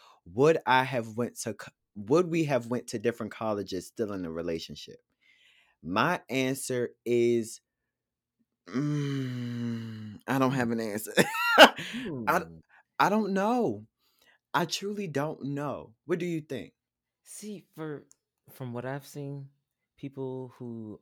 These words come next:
Speaker 2: were dating in high school and went off to college, most of the time, they normally just split up. And, but I will admit, that's not the case for everybody. Some people are able to stick it through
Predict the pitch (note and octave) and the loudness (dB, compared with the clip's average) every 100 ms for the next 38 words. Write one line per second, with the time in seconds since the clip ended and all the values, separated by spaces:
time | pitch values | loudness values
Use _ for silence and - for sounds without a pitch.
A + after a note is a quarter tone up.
0 | _ - F#2 F2 G2+ F#2+ F#2+ F#2+ F#2 F#2 | _ -14 -12 -8 -10 -10 -12 -12 -14 -14
1 | - F2+ F2 F2 E2+ F2 - E2 E2 D#2+ | -14 -12 -12 -12 -14 -16 -16 -14 -14 -14
2 | F2 F#2+ G#2+ - D#2 D#2 E2+ D#2 D#2+ F2 | -10 -10 -10 -14 -18 -18 -18 -14 -12 -12
3 | E2+ D#2+ D#2 - - A2 A2+ A2 - _ | -12 -12 -14 -16 -14 -6 -2 -2 -6 _
4 | _ _ _ _ _ - B2 A#2 A#2 B2 | _ _ _ _ _ -8 -6 -6 -8 0
5 | D#3+ E3 - _ _ B2 B2+ D3+ D#3+ F3 | 2 0 -8 _ _ -4 -2 -2 -2 -4
6 | G#2 A#2+ C3+ C3+ - C3+ - C3 G#2+ E2+ | -4 -4 -6 -8 -10 -10 -6 -8 -8 -12
7 | D#2+ - A2+ C3+ B2 A2+ G2 F2 - G#2+ | -14 -12 -12 -10 -10 -8 -8 -8 -8 -6
8 | A2 A#2 - F2 E2 - - B2 A#2+ A#2+ | -6 -8 -10 -10 -10 -12 -14 -12 -10 -10
9 | A#2 A#2+ A#2+ A#2+ A2+ | -8 -6 -6 -8 -10